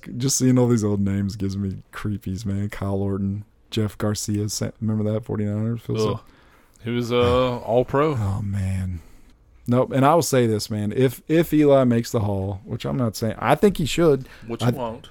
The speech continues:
Speaker 1: I think he's gonna make it based on those, those two Super Bowl trophies.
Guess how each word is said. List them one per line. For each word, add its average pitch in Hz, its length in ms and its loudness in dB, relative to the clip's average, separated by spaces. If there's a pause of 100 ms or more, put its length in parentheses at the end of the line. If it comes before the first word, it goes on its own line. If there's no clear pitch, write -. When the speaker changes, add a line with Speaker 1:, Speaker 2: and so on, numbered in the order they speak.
(120)
Speaker 1:
I 123 120 2
think 117 180 0
he's 113 120 -2
gonna 120 160 2
make 123 240 2
it 113 100 0
based 117 260 0
on 123 120 2
those, 123 240 2 (100)
those 120 280 -2
two - 160 -2
Super 131 240 -2
Bowl 107 180 0
trophies. 104 440 -4